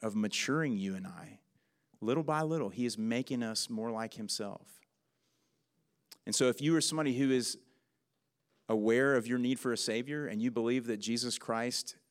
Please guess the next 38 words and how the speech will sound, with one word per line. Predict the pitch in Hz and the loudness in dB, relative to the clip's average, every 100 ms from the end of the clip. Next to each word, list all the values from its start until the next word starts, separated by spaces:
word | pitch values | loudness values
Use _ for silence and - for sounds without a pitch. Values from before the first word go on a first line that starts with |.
| _ _ | _ _
is | 107 123 117 | 0 0 2
the | 117 | 0
only | 123 120 | 2 0
Savior | 110 110 117 127 | 0 0 0 -2
that | 117 113 | -4 -2
there | 113 110 | 0 0
is, | 110 151 - - _ _ _ _ _ _ _ _ _ _ _ _ | -2 -4 -10 -14 _ _ _ _ _ _ _ _ _ _ _ _
then | 113 107 | -4 -2
he | 127 | -2
says, | - 127 110 - - _ - | 0 0 -2 -4 -10 _ -12
"Please | - 156 - | -4 -2 -4
come | - 110 147 156 - - | -6 -6 -6 -10 -16 -10
and | 98 | -10
feast." | - 127 135 92 - - - _ _ _ _ _ | -4 0 0 -2 -6 -8 -16 _ _ _ _ _
Even | 117 151 | 0 2
if | 151 139 | 2 2
you | 147 139 127 | 4 6 4
are | 110 113 | 2 0
not | 120 123 | 2 2
a | |
member | 107 113 135 135 | 2 2 4 4
of | 120 110 | 4 4
this | 123 - - | 2 2 -2
body | - 113 104 120 139 | -6 0 2 2 2
yet, | 143 175 175 - _ _ _ _ | 0 -2 -4 -14 _ _ _ _
even | - 147 | 2 4
if | 143 143 | 4 6
you | |
have | 135 | 6
never | 113 120 135 131 - _ _ _ _ _ _ 123 110 | 6 4 2 0 -4 _ _ _ _ _ _ -6 2
believed | 113 120 131 | 4 6 4
before, | 123 120 156 147 | 2 2 4 4
if | 104 101 123 | 4 2 2
you've | 123 | 2
never | 120 127 | 2 2
come | 123 139 139 | 0 0 0
and | 113 | -2
feasted | - 131 - 120 110 | 0 -2 0 0 0